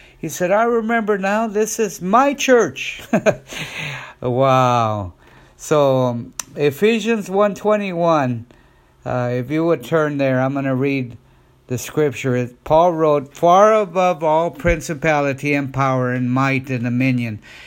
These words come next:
and every name that is named not only in this world, but also in that which is to come,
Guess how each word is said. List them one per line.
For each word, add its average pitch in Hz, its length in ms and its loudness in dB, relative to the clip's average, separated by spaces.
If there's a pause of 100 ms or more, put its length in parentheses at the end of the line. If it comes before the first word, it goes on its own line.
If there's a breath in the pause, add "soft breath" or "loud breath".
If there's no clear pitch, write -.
(180 loud breath)
and 135 100 -2
every 156 240 0
name 190 380 0
that 196 180 0
is 160 180 -4
named 185 340 0
not 185 220 2
only 190 320 -2
in 180 100 -4
this 175 260 -4
world, 139 400 -2 (440 loud breath)
but 135 120 -2
also 160 420 2
in 160 100 -2
that 156 180 2
which 156 220 -2
is 147 200 -6
to 139 120 -4
come, 123 440 -4